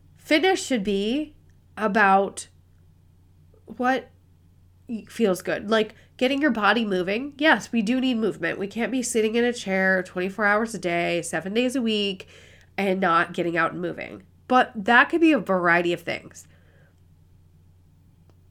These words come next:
For some people, that's CrossFit. For some people, that's yoga.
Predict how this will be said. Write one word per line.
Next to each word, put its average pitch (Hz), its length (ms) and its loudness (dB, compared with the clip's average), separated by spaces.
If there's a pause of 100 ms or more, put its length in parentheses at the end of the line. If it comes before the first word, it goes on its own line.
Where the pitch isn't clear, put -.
(140)
For - 180 -6
some 220 220 0
people, 262 320 2
that's 233 220 2
CrossFit. - 540 -4 (380)
For 202 160 0
some 196 280 -2
people, 220 320 -2
that's 220 260 -2
yoga. 233 440 -4